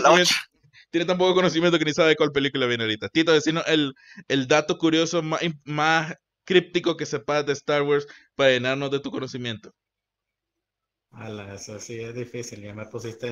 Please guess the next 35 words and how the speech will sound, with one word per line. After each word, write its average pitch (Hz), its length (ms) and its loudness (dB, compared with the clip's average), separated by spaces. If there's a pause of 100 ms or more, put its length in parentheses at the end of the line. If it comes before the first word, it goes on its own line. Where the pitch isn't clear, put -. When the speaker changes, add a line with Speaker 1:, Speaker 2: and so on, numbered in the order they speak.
Speaker 3:
en 113 260 -12
Speaker 1:
<laughs> - 840 -16 (560)
Ya, 120 80 0
Speaker 3:
Ah. 143 100 -10
Speaker 1:
ya 131 180 0
te 147 100 4
manché. 139 380 0 (880)
Speaker 3:
Ya, 123 320 -6
ya 127 140 -2
me 139 120 -4
manchaste, 151 560 -4
porque 117 260 -6
la 110 120 -6
cosa 120 240 -4
es 135 40 -6
que 143 100 -6
no 131 120 -4
sé 139 180 -6
qué 143 400 -4
es 139 80 -8 (120)
críptico 143 560 -8
para 107 180 -4
ustedes, 135 320 -6
porque 131 520 -2 (100)
casi 143 260 -8
lo, 139 380 -8 (480)
para 165 140 0
Speaker 1:
Mira, 175 80 6
Speaker 3:
mí 170 40 4
Speaker 1:
ima-, 170 160 4
Speaker 3:
es 143 60 -2
día 190 80 4
a 196 40 6
Speaker 1:
imagina, 185 280 6
Speaker 3:
día. 113 100 0